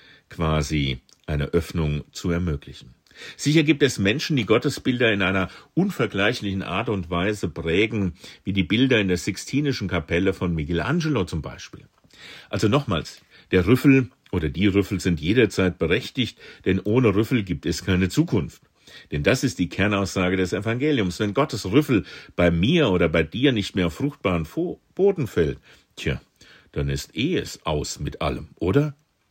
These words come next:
Also, Gott, rüffel mich mal. Zuspruch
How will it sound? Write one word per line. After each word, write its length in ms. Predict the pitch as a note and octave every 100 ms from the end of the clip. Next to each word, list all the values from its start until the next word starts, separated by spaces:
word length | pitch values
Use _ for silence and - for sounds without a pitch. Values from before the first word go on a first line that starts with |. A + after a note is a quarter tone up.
| -
Also, 420 | - F2+ G2 E2 C#2 _ - _ _
Gott, 240 | - F2 E2
rüffel 320 | F#2 F#2+ F#2+
mich 220 | D2+ C#2
mal. 240 | D2+ B1+ - _ _ _ _ _ _ _ - - -
Zuspruch 600 | - G#3 A3+ - D#2+ -